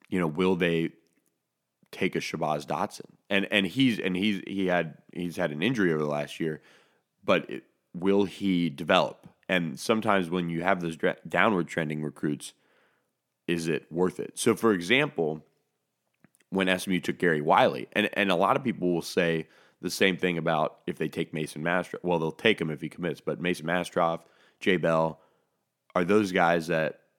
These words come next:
you know, they're not highly rated or don't have offers? Well, they're, they're kinda trending up, right? Especially Mason Mastroff. You know, comes out in this offseason, runs a four five four and, and has a good day testing and, and competing and all of that.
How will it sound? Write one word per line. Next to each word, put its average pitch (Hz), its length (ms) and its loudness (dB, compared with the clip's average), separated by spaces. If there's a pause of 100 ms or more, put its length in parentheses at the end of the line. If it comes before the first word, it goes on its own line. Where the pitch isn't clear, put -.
(140)
you 85 120 -6
know, 67 240 -8 (460)
they're 82 100 -6
not 82 200 0
highly 80 200 0
rated 110 360 4
or 90 80 0
don't 85 200 -2
have 80 120 0
offers? 87 440 0 (460)
Well, 110 100 4
they're, 101 180 2 (160)
they're - 120 -8
kinda 196 220 -4
trending 76 380 -4
up, - 220 0
right? 104 280 2 (500)
Especially 95 440 -2
Mason 80 360 -4
Mastroff. - 480 -6 (100)
You 60 100 -14
know, 76 60 -14
comes 95 260 -4
out 80 220 2
in 78 80 -10
this 80 160 -4
offseason, 73 500 -6
runs 78 200 -6
a - 20 -16
four 76 200 -6
five 69 260 -8
four 73 240 -8
and, 71 260 -12
and 71 220 -12 (120)
has 80 200 -8
a 76 40 -12
good 73 200 -8
day 76 260 -6 (420)
testing 80 460 -2
and, 73 220 -10 (100)
and 69 220 -12
competing 78 380 -6
and 76 80 -8
all 71 140 -6
of 65 60 -10
that. 95 380 0